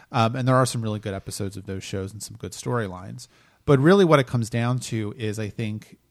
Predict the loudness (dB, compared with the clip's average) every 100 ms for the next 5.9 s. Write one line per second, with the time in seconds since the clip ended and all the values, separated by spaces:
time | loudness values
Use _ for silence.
0 | _ _ _ _ -2 0 0 0 0 -2
1 | -4 -4 -4 -4 -6 -8 -8 -8 -8 -6
2 | -4 -2 -4 -8 -10 -10 -8 -8 -8 -8
3 | -8 -8 -8 -8 -10 -8 -8 -6 -6 -8
4 | -10 -14 -8 -4 -4 -4 -6 -8 -10 -10
5 | -12 -14 -16 -10 -10 -8 -10 -12 -16